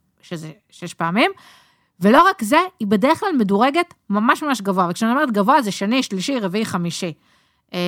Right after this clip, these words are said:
הם טובים בזה? כן, אני אשים כוכבית, שיש איזה תמיד טענות על שיפוט, אה, אה, שוודי,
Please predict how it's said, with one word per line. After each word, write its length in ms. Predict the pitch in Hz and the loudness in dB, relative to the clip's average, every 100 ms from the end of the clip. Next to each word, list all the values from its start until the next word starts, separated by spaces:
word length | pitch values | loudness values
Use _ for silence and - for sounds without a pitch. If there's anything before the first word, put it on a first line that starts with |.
| 175 | -2
הם 100 | 202 | -2
טובים 340 | 185 240 277 285 | 0 2 2 2
בזה? 200 | 339 403 415 - _ _ _ _ _ - | 2 0 -2 -6 _ _ _ _ _ -2
כן, 180 | 349 320 | 0 0
אני 180 | 285 254 | 0 0
אשים 220 | 226 269 | 0 -4
כוכבית, 880 | - - 180 185 277 403 392 392 392 | -6 -4 -2 -2 -2 0 0 0 0
שיש 420 | - 240 254 - | 0 2 2 2
איזה 240 | 277 214 202 | 0 0 -2
תמיד 280 | - 202 247 - | 0 2 2 4
טענות 400 | 214 202 240 220 | 4 4 2 2
על 80 | |
שיפוט, 520 | 190 196 - 240 - - - - | -2 -4 -2 -2 -2 -6 -14 -6
אה, 60 | 175 165 165 165 170 - _ - | -4 -4 -4 -4 -6 -10 _ -10
אה, 60 | 170 160 160 160 | -6 -4 -6 -8
שוודי, 640 | - 185 220 226 226 220 | -8 0 0 2 0 0